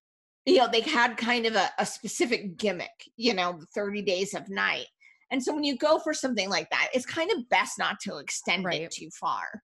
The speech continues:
Speaker 1: lest you overuse and then it becomes not so intense anymore or not so infecti-, uh, you know,
Speaker 2: Yeah.
Speaker 1: effective
Speaker 2: Yeah,
Speaker 1: anymore.
Speaker 2: and plus, I mean, it has, the whole story has to take place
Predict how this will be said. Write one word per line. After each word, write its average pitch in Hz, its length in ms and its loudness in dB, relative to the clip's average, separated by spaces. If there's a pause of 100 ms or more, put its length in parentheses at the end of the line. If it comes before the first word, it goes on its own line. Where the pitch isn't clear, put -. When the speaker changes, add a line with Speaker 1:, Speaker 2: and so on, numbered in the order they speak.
(360)
Speaker 1:
lest 226 420 0
you 196 520 -2 (720)
overuse 226 1120 2 (100)
and 240 120 4
then 208 140 4
it 208 60 -2
becomes 214 480 -2
not 185 420 -2
so 180 300 -6
intense 190 520 -10
anymore 220 520 -8
or 185 140 -2
not 160 340 -6
so 214 240 -10
infecti-, - 500 -12 (120)
uh, 185 80 -6 (280)
you 370 180 0
know, 403 60 -2
Speaker 2:
Yeah. 170 220 0
Speaker 1:
effective 175 200 -8 (600)
Speaker 2:
Yeah, - 20 0 (260)
Speaker 1:
anymore. 180 160 2
Speaker 2:
and 262 140 0
plus, 294 240 0
I 269 80 2
mean, 262 340 4 (800)
it 254 140 6
has, 269 800 0
the 226 100 2
whole 269 320 2
story 226 400 -4
has - 440 0
to 196 60 -6
take - 300 -6
place 175 340 -4